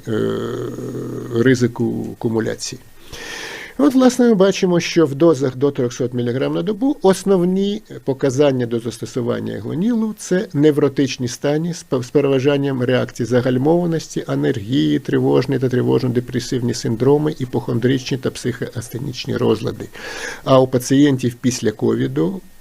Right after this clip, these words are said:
і багатьох при бага-, при неврозах та багатьох інших формах неврологічних розладів, от саме ці всі стани дуже часто спостерігаються, ще раз підкреслюю, комплексно, тобто поєднуються кілька симптомів, е,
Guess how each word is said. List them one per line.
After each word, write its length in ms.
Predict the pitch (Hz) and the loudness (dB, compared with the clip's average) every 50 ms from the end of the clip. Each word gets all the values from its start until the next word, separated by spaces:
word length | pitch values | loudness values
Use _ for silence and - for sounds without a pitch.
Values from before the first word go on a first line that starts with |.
| - - | -10 -4
і 200 | 117 120 123 123 | 0 2 2 4
багатьох 520 | 117 127 120 117 123 120 - 139 131 117 | 4 4 4 4 4 2 2 0 0 0
при 160 | - - 131 123 | 2 2 2 4
бага-, 280 | 120 120 117 127 120 | 4 2 2 2 -2
при 200 | - - 139 139 | -2 0 2 2
неврозах 720 | 131 123 113 113 117 123 131 143 147 135 123 139 127 123 | 2 2 0 2 2 2 4 4 2 2 0 -2 -4 -2
та 120 | - 123 120 | -4 -6 -4
багатьох 520 | 113 113 113 113 113 - 120 107 - - | -2 -2 -2 -2 -2 -2 -4 -4 -4 -4
інших 440 | 147 131 120 - - 117 104 - - | -4 -4 -2 -4 -6 -8 -8 -10 -12
формах 480 | - - 120 113 104 107 107 101 - - | -4 0 0 0 0 0 -6 -10 -10 -10
неврологічних 800 | 110 107 107 107 110 113 113 110 104 120 117 - - 127 123 | -8 -8 -6 -4 -4 -4 -4 -4 -6 -8 -8 -6 -6 -6 -4
розладів, 480 | 175 196 196 190 202 180 170 185 180 - - | -2 -2 0 0 0 0 0 -2 -2 -2 -4
от 140 | 131 120 - | -4 -4 0
саме 320 | - 139 131 123 117 113 | 2 2 2 2 0 -2
ці 220 | 113 - - 113 | -4 -4 -4 -4
всі 200 | 107 - - 127 | -4 -4 -8 -10
стани 440 | - - - 165 180 190 185 190 180 - - - - - - - - | -10 -4 0 0 2 2 2 0 -2 -6 -12 -14 -14 -14 -16 -16 -14
дуже 340 | 135 117 135 151 151 175 170 | -2 2 2 4 4 4 2
часто 560 | - - - 151 151 - - - 151 147 131 | 2 2 2 2 2 0 0 -2 -2 0 0
спостерігаються, 720 | 123 - - 131 120 - - 127 123 117 131 139 131 127 127 | -4 -6 -6 -8 -6 -2 -2 0 0 2 2 0 0 0 -2
ще 340 | 117 - - - 143 143 143 | -4 -2 2 4 6 6 6
раз 160 | 143 131 - | 4 0 -2
підкреслюю, 800 | - - 127 127 - 127 127 131 127 127 - 127 123 127 127 123 - | -4 -6 -8 -6 -4 -2 -2 -2 -2 -4 -6 -4 -4 -4 -4 -6 0
комплексно, 800 | - 131 131 131 127 127 135 127 123 - - 120 123 117 113 110 - | 2 2 2 2 0 -2 -4 -4 -4 -4 -4 -2 0 0 0 -2 -4
тобто 260 | - 113 - - 120 | -6 -8 -6 -8 -10
поєднуються 920 | - - 135 120 120 127 147 156 151 143 151 165 160 156 147 - - 131 | -2 2 2 4 6 6 6 4 4 2 -2 -2 -2 -4 -6 -6 -10 -10
кілька 560 | 123 - - 135 131 135 135 127 - - 139 - - | -10 -10 -8 -6 -6 -6 -6 -8 -10 -10 -10 -10 -14
симптомів, 840 | - - - - 107 - - - 117 117 120 120 120 123 117 - - - - - - - - - - - - - - - - - - - | -18 -12 -10 -10 -10 -10 -6 -2 -2 0 0 -2 -4 -6 -6 -10 -16 -20 -20 -20 -18 -18 -16 -16 -14 -14 -14 -14 -12 -14 -14 -14 -10 -2
е, 260 | 117 113 110 110 107 | 0 2 4 2 2